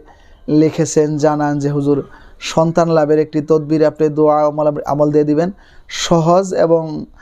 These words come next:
যেটি বেশি কার্যকারী, এরকম দোয়া একটি আমল আপনি সুন্দর করে দিয়ে দিবেন", ঠিক আছে? তো আমল তো অনেক রয়েছে, অনেক আছে যে কঠিন, সেগুলো অনেকে করতে পারে না। তো সেই জন্য কঠিনটা দিলে তো আর হবে না,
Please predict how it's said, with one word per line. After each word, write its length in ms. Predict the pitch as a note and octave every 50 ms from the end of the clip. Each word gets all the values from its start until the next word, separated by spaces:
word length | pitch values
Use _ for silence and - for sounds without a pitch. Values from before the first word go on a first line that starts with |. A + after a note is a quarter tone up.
| - - - _ - -
যেটি 200 | D3+ C#3+ D#3+ D3+
বেশি 320 | D3 E3 E3+ - - F3
কার্যকারী, 540 | E3 - E3+ E3+ D#3 E3+ E3 F3 F3 F3+ G3
এরকম 380 | F#3+ E3+ E3 - E3 D3 D3+
দোয়া 160 | C#3+ D3+ D3 D3
একটি 180 | C#3 - D3
আমল 220 | C#3 C#3+ D3 D3 C#3+
আপনি 200 | C3+ - D3 C#3+
সুন্দর 300 | - D#3 D3+ D3 C#3+ C3+
করে 240 | D3+ D3 D#3+ G3+ A3+ - _ - - - - - - - -
দিয়ে 200 | C#3 D3+ D#3+ D#3
দিবেন", 320 | D3 D3+ C3+ C#3+ C3 - C#3+
ঠিক 200 | - D#3+ C#3+ F3
আছে? 360 | F3+ E3+ - F3+ D3 C3+ F#3 _ _ _ _ _ _ _ _ _ -
তো 80 | - E3
আমল 300 | D3 D#3 F3+ G3 G#3 G3+
তো 140 | - F3+ F3
অনেক 320 | F3 F3 E3+ E3 D#3+ D#3+
রয়েছে, 400 | D#3+ D#3 D3 C3+ C3 - C3 B2
অনেক 300 | C3 C#3 C#3+ D3+ D3 -
আছে 260 | D#3+ D#3+ - D#3+ D#3
যে 260 | D3 C#3+ D3+ C#3+ C#3 C#3
কঠিন, 460 | - E3+ E3 E3 - C#3+ B2+ B2+ B2+
সেগুলো 300 | B2+ - - C3+ C3+ C#3+
অনেকে 260 | C#3+ D3 D3 C3 C#3+ C#3+
করতে 280 | - D#3+ D#3 - E3+
পারে 200 | D3+ D#3+ C#3 C#3
না। 200 | C#3 C#3 D3+ F3 - - _ - _ _ _ _ - - -
তো 80 | D3+
সেই 180 | - - F#3+ F3
জন্য 220 | F3+ F#3+ F#3 F3+ -
কঠিনটা 400 | - G#3+ G#3 - F#3+ F3+ E3+ F#3
দিলে 240 | F3 F3 F#3+ G3 F#3+
তো 120 | F#3+ E3+
আর 100 | D#3 D3+
হবে 260 | D3 D3 C#3+ D3 D3
না, 180 | C3+ C#3 C#3